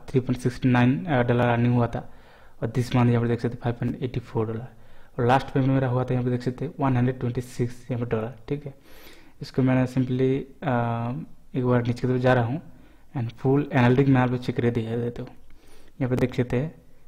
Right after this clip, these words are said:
पेज व्यूज यहाँ पर देख सकते हैं, थ्री नाइंटी थ्री last seven day, and पेज आरपीएम आप लोग देख सकते हैं, और सीपीसी and click वगैरह आप लोग देख सकते हैं, ठीक है। सबको आप लोगों को डिटेल्स में यहाँ पर देखने को मिल रहा है, आप लोग यहाँ live देख सकते हैं।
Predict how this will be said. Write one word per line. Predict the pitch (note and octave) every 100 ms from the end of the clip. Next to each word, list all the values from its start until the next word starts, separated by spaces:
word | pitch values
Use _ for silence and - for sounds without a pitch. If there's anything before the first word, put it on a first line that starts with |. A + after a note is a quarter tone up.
| -
पेज | C3 B2+
व्यूज | B2 B2+ B2+
यहाँ | B2
पर |
देख | B2
सकते | B2 B2+
हैं, | B2
थ्री | B2+
नाइंटी | B2 B2 A#2+
थ्री | - B2 B2+ -
last | B2 A#2+ -
seven | - A#2+ A#2+
day, | A#2+ B2 - - - - C3+
and |
पेज | - B2+ B2
आरपीएम | D#3 B2 B2+
आप | B2
लोग | A#2+ A#2+
देख | A#2+
सकते | - B2 B2
हैं, | A#2+ - - - -
और | C3+
सीपीसी | - C#3 B2+ C#3 C#3+
and | C#3
click | C#3 B2+ B2 -
वगैरह | B2 C3+
आप | F3 B2+
लोग | A#2
देख | A2
सकते | - B2+ -
हैं, | B2 - -
ठीक | C#3+ C#3+
है। | - - - - -
सबको | C3+ C#3+
आप | C#3
लोगों | C3 C3+
को |
डिटेल्स | B2 C3 B2
में | C3+
यहाँ | B2+
पर |
देखने | B2 A#2+
को | B2
मिल | B2+
रहा | A#2+
है, | A#2 D3+ - - - - - -
आप |
लोग | B2
यहाँ | B2
live | A#2 A2+ A2+
देख | A#2
सकते | - B2+ D3+
हैं। | D3